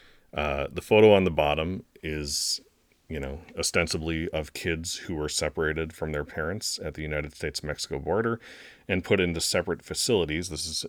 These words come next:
uh, Trump's family separation policy, uh, where, you know, they, they did this to try to discourage people from coming here,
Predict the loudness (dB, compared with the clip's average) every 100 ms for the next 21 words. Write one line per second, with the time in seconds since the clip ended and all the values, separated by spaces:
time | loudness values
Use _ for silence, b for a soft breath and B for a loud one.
0 | -6 -6 -6 -6 -6 -4 -8 -6 -4 -2
1 | -4 -4 -4 -2 -4 -4 -4 -6 -2 0
2 | 0 -2 -4 -6 -10 _ B B B B
3 | B B -4 -2 0 0 -2 -4 -6 0
4 | 4 4 4 0 -4 -12 -8 -4 -2 -2
5 | -2 -2 -2 -4 -10 -20 -20 -8 -6 0
6 | 0 2 2 2 -2 -2 0 0 0 -4
7 | -6 -2 0 0 -2 -6 -6 0 -2 0
8 | -6 -4 -4 -2 -2 -4 -4 -6